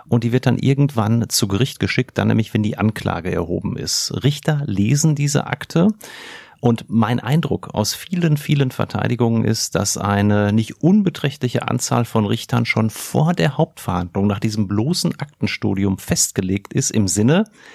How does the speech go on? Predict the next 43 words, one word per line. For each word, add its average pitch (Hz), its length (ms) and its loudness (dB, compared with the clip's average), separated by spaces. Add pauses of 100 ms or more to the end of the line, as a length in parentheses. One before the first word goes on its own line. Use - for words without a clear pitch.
(280)
der - 180 0
Angeklagte 127 800 -2
ist 120 180 -2
schuldig. - 580 -4
Und 98 120 -4
das 113 120 -4
ist 120 120 -2
ein 113 140 2
großes 110 360 -2
Problem. 107 600 2 (560)
Dann 120 240 2
heißt 139 220 -2
es 127 80 0
nämlich 113 240 2
tatsächlich 127 540 -2
im 104 80 0
Zweifel - 360 0
gegen 107 180 0
den 104 100 4
Angeklagten. 147 640 2
Es - 100 -2
gibt - 240 -4
oftmals - 460 -4
schon 131 320 0 (480)
zu - 180 2
Beginn 110 400 2
von 139 260 0
Hauptverhandlungen 92 920 -2
Angebote 143 720 2
seitens 110 400 0
des 98 240 -2
Gerichtes - 640 -2
nach - 140 -2
dem 101 120 -2
Motto, 101 200 -2
sollen 98 220 0
wir 101 60 -4
uns - 180 -4
mal 104 140 0
in 101 100 0
ein 98 240 2
Rechtsgespräch - 880 -2
begeben 120 540 2